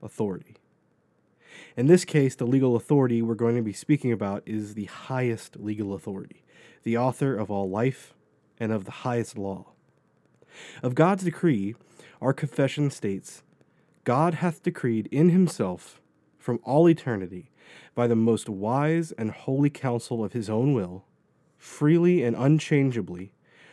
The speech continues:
all things whatsoever come to pass. Yet, so as thereby God is neither the author of sin,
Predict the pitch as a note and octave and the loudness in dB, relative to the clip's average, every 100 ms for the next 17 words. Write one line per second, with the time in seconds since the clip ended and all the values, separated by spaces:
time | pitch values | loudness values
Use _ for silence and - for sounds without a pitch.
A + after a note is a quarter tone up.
0 | - _ A#2 D3 E3+ - C#3 G#2 G2+ G#2 | -20 _ 2 4 4 4 2 2 -4 -4
1 | G2+ C#3 - D3+ B2+ G#2 G2 - A#2 A2+ | 2 2 2 2 2 0 -4 -4 -4 -4
2 | G#2+ F#2+ - - - _ _ _ _ _ | -6 -10 -14 -20 -20 _ _ _ _ _
3 | B2+ D3+ D3+ - - - - - - D3+ | 4 6 6 0 -18 -20 -20 -16 2 6
4 | D3+ C3+ D3 D3 C#3 C3+ B2+ B2+ B2+ A#2+ | 6 6 4 6 4 2 2 2 0 0
5 | A#2+ A#2+ A#2+ A2+ G#2 B2 D3+ D#3+ E3 E3 | 0 0 0 -2 -6 0 2 2 0 -2
6 | - A#2+ G2 G2 | -2 -4 -4 -8